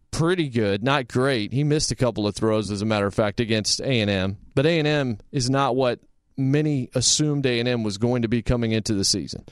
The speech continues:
They were barely in the top twenty-five. Kellen Mond has not looked particularly good at any point this season. And he looked okay in the first half, and then Alabama did what Alabama does.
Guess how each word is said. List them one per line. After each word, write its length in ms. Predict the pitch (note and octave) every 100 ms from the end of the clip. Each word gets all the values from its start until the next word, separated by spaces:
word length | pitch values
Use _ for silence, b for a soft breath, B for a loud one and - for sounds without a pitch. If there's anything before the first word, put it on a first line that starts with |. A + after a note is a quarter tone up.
| b b b b b
They 100 | C3+
were 100 | A#2+
barely 480 | F#2+ A2+ C3 D#3+ D3+
in 80 | C#3+
the 80 | B2+
top 300 | C#3+ A#2 A2+
twenty-five. 640 | B2+ A#2 - G2+ E2+ -
Kellen 320 | - D3+ C#3
Mond 300 | A#2+ B2 B2
has 180 | A2+ F#2+
not 360 | G2 A2+ C#3+ -
looked 420 | C3 B2 - -
particularly 580 | C3+ - C3+ A#2+ A2+ G#2+
good 320 | G#2+ B2 A#2
at 160 | G#2 G#2
any 220 | D#3 D3+
point 320 | - G#2+ F#2
this 180 | G#2 F2
season. 480 | - F2+ D2 D#2 C#2+ - b b _ _ _ _ _ -
And 140 | - C#3
he 360 | E3 F#3 D3+ - -
looked 300 | - D3+ -
okay 640 | C#3 B2 C#3+ D#3+ G2 A#2 - b b b b
in 100 | -
the 80 | C#3+
first 300 | C3 C#3+ -
half, 260 | C3 A2+ B2
and 200 | - D#3
then 120 | E3
Alabama 480 | D#3 D3+ C#3+ C#3+ C#3
did 240 | B2+ C3
what 120 | B2
Alabama 460 | A#2 A2+ G#2+ A2+ G#2+
does. 380 | G2+ F2+ G#1+